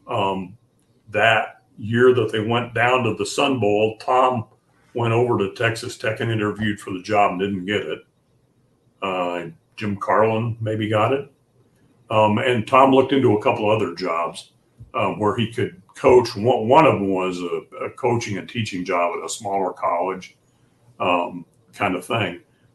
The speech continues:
But, um, that's what turned things around, was his, his, his direction, I think. And, and, you know, the recruiting thing, you gotta have the players, obviously, and Nebraska had a lot of talent.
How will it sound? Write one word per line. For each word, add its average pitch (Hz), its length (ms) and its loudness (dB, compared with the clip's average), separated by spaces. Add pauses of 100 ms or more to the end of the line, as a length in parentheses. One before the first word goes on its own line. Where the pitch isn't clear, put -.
(160)
But, - 380 4
um, 101 600 4
that's 147 320 6
what - 240 2
turned 127 300 4
things 117 280 2
around, 95 480 2
was 85 300 -4
his, 95 320 0 (100)
his, 95 480 -4 (220)
his - 380 -6 (180)
direction, 92 440 -4
I 85 100 -6
think. 110 300 -6
And, 104 200 -4 (180)
and, 104 400 0 (560)
you 135 100 2
know, 110 280 2
the 104 100 0
recruiting 113 720 6 (140)
thing, 85 300 -6
you 90 80 -12
gotta 104 200 0
have 110 160 2
the 107 80 -4
players, 101 460 0
obviously, 85 540 -6
and 95 120 -4
Nebraska 92 480 -6
had 85 180 -6
a 78 60 -8
lot 85 280 -4
of 95 120 -12
talent. 98 420 -6